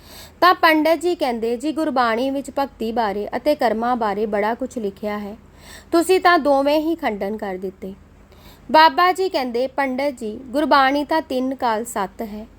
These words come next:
ਅਸੀਂ ਉਸ ਦਾ ਖੰਡਨ ਕੀਤਾ ਹੈ। ਜੋ ਗੁਰੂ ਮਤ ਤੋਂ ਬਾਹਰ ਹੈ, ਹਉਮੈ ਹੰਕਾਰ ਵਿੱਚ ਕਰਮ ਧਰਮ ਭਗਤੀ ਕਰਦਾ ਹੈ, ਉਸ ਦਾ ਖੰਡਨ ਕੀਤਾ ਹੈ। ਜੋ ਗੁਰੂ ਮਤ ਅਨੁਸਾਰ ਹੈ, ਉਸ ਦਾ ਖੰਡਨ ਨਹੀਂ।"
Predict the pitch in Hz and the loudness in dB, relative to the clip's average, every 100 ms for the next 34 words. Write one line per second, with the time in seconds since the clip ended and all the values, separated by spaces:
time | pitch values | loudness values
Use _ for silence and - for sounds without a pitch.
0 | - - - - - 294 311 370 370 320 | -20 -20 -20 -8 2 2 4 2 2 2
1 | 277 320 294 220 214 262 247 220 - 214 | 2 0 0 -2 -2 -4 -4 -8 -6 -6
2 | 220 220 _ - 220 330 254 269 269 294 | -8 -14 _ -10 2 2 2 -2 0 2
3 | 254 202 - 254 214 185 202 208 202 196 | 0 -2 -4 -4 -2 -4 -6 -8 -10 -14
4 | - - - - - - 320 349 320 294 | -20 -20 -20 -20 -20 2 8 8 8 4
5 | 311 339 349 330 339 285 233 247 240 - | 4 2 0 0 2 2 2 -2 -8 -10
6 | - 294 254 226 254 262 214 220 262 247 | -6 -2 -2 -2 -4 -4 -4 -4 -6 -6
7 | - 214 233 208 196 208 220 202 214 - | -6 -6 -4 -4 -4 -6 -6 -10 -14 -6
8 | 277 302 - 320 320 226 202 208 226 202 | -4 -2 2 0 0 -4 -2 -4 -6 -10
9 | - 185 196 196 - - - - - - | -10 -12 -12 -16 -20 -20 -20 -20 -20 -12
10 | 220 330 330 330 339 349 349 359 349 349 | 2 4 4 2 2 2 2 2 0 0
11 | 330 277 226 214 233 208 - 277 - 302 | -2 -2 0 -2 -6 -8 -8 -10 -6 -4
12 | 302 247 196 202 208 196 190 | -4 -6 -6 -6 -6 -8 -10